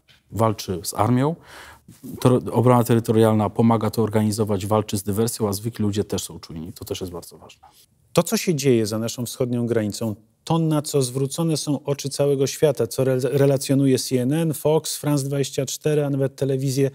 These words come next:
Speaker 2: w Chinach, chociaż te ze specyficzną narracją, ale powiedzmy sobie, w dalekiej Azji już trochę inaczej to wygląda. To jest wojna jednego człowieka, który przekonał swój naród, że na Ukrainie jest jakaś banda faszystów, która terroryzuje ludność cywilną?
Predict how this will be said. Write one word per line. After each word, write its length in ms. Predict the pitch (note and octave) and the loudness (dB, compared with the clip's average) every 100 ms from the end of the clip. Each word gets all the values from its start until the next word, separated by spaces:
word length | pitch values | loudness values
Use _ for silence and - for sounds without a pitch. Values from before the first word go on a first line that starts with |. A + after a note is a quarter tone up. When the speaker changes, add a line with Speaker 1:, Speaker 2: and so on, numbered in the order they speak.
| - - _ _ | -6 -20 _ _
Speaker 2:
w 80 | - | -6
Chinach, 320 | - C#3+ A#2+ | 0 0 0
chociaż 320 | - A#2+ C3+ | -4 -4 -6
te 280 | - C3 A#2+ B2+ B2+ | 0 0 0 -6 -4
ze 140 | B2 | -4
specyficzną 600 | - A#2 - B2+ - A#2 | -4 -6 -4 -8 -4 -4
narracją, 600 | A2+ A2+ A#2 A#2+ - A#2+ | -4 -2 -2 -4 -6 -8
ale 160 | A#2 G#2 | -6 -8
powiedzmy 420 | - A#2+ A#2 - | -8 -8 -8 -8
sobie, 260 | - B2 A#2 | -8 -6 -2
w 40 | |
dalekiej 360 | A#2+ A#2+ A#2+ B2 | 0 -2 0 -2
Azji 160 | A2+ | 0
już 140 | A#2 - | -4 -4
trochę 220 | A2+ B2 | -6 -4
inaczej 300 | A2+ G#2+ A2+ | -4 -4 -6
to 120 | - | -4
wygląda. 540 | G#2+ G#2 G2 G2+ A2+ C#3 _ | -4 -2 -4 -4 -6 -8 _
To 140 | C#3 | 8
jest 220 | G#3+ G3 | 8 6
wojna 540 | E3 D#3 D#3 D3+ C#3 B2 - | 4 4 6 4 2 -2 -2
jednego 640 | C3+ C3+ C#3+ C#3+ D#3 D3+ D3 | 4 6 8 8 8 8 4
człowieka, 580 | - C3+ B2 B2+ B2+ | 6 4 6 4 2
który 300 | A#2 - C3 | -2 4 4
przekonał 760 | B2 - B2 C#3 C3 A#2 A2+ A2+ | 4 -2 0 4 4 4 0 -2
swój 300 | - - C3 | -6 0 2
naród, 380 | B2 A#2+ A2+ A2+ | 4 4 4 2
że 480 | G#2+ A2 A2 G#2+ - B2+ | 0 0 -2 -2 -6 -2
na 140 | A#2 | 0
Ukrainie 460 | A2+ - A#2 A#2+ A#2+ | 0 0 2 2 0
jest 160 | A2 | -4
jakaś 240 | A2+ A2 G#2 | -6 -6 -2
banda 320 | A2+ A#2 A2+ | 0 0 0
faszystów, 580 | A#2 - A#2 - A2 - | -2 -4 -4 -4 -8 -10
która 300 | - A2+ G#2+ | -6 -6 -2
terroryzuje 600 | B2 A#2 A#2 G#2+ A#2 A2+ | -2 0 -2 0 0 0
ludność 360 | A2 A2 G#2+ | -2 -4 -6
cywilną? 680 | - A2+ G#2+ G#2 A2+ E3+ A#3+ | -4 -4 -2 -2 -2 0 -2